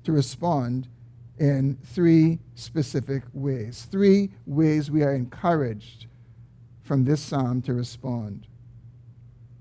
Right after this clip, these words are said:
And the first is to remember the Lord.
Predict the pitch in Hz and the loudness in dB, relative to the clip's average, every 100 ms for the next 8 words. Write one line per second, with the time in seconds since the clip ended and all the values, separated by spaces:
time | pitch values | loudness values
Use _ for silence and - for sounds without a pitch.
0 | - - - - 151 220 214 196 - 127 | -20 -20 -12 -2 0 4 4 2 -2 -4
1 | 113 120 - - - - - 170 135 139 | -4 -8 -16 -20 -20 -20 -6 0 4 4
2 | 143 135 127 123 123 120 117 | 4 2 -2 -4 -4 -6 -10